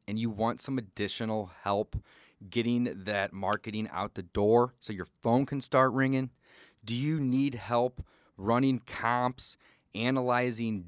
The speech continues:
deals, making offers?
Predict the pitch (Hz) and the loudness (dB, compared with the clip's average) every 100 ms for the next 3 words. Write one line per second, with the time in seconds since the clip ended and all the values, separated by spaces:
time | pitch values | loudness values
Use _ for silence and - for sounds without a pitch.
0 | 90 123 143 147 147 139 - _ _ _ | -2 4 6 8 6 2 -2 _ _ _
1 | _ _ - 101 135 185 185 185 175 139 | _ _ -6 0 4 4 4 -2 0 -2
2 | - - 113 139 180 - 220 240 247 - | -8 0 6 6 6 4 6 6 2 -4
3 | - | -8